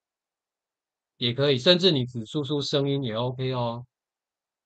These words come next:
还有呢，它更狠的是，它可以直接输出给 Premiere，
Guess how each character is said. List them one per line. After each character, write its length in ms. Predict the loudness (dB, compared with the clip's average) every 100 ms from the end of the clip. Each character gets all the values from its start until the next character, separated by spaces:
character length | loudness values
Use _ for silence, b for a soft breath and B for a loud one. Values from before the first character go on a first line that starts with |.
| _
还 120 | 0
有 180 | 4 4
呢， 280 | 2 0 0
它 340 | 2 2 2 -4 _ _ _ _ _ _
更 220 | 4 6 6
狠 220 | 0 -2
的 180 | -2 0
是， 300 | 0 -2 -6 _ _ _ _ _ _ _ 0
它 180 | 2
可 100 | 6
以 160 | 6 6
直 160 | 0 0
接 200 | 4 4
输 200 | 2 -2
出 200 | -2 -2
给 180 | -4
Premiere， 580 | -4 -2 2 4 4 2